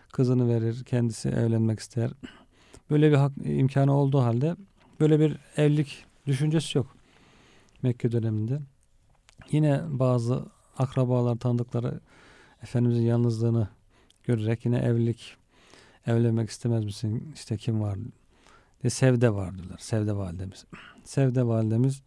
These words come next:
Sevde binti Zema. O da Hazreti Hatice validemizin de aynı yaşlarda. O da yaşlı bir insan. Efendimiz elli beş yaşlarında, o altmış beş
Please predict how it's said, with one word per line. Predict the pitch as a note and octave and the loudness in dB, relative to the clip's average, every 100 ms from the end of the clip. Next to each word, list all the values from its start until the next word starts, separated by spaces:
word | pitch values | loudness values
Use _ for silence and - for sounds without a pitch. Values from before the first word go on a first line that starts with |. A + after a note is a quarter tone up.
| - - - _ | -20 -20 -20 _
Sevde | - - A#2 A#2 A#2 | -8 0 2 2 2
binti | A2 - | 0 -4
Zema. | - A2 A#2 D#3 | -4 -2 0 -2
O | D3+ | 0
da | D#3+ B2+ | 0 2
Hazreti | C#3 C#3+ C3 | 0 0 -2
Hatice | C3 C#3 D3+ | 0 2 4
validemizin | C#3+ C3 B2+ C3+ D#3+ E3 | 4 4 2 0 0 -2
de | F3 | -2
aynı | F3 F3 | 0 2
yaşlarda. | C#3 - G2 F#2+ - - _ _ _ _ _ _ _ _ | 2 0 -8 -10 -14 -20 _ _ _ _ _ _ _ _
O | C3+ C3+ | -6 -2
da | |
yaşlı | D3 D3 C#3+ C#3+ | 0 0 -2 -4
bir | B2+ | -2
insan. | A2+ - A#2+ A#2+ - | -2 -6 -8 -8 -10
Efendimiz | - B2+ C3 | -4 -2 -2
elli | C3 B2+ | -2 0
beş | C3 B2+ | -2 -2
yaşlarında, | A#2 B2+ C#3 | -6 -4 -2
o | C3+ - - - - - - | -4 -4 -12 -20 -20 -12 -8
altmış | B2+ - - | -8 -10 -6
beş | B2 - - - | -6 -6 -14 -20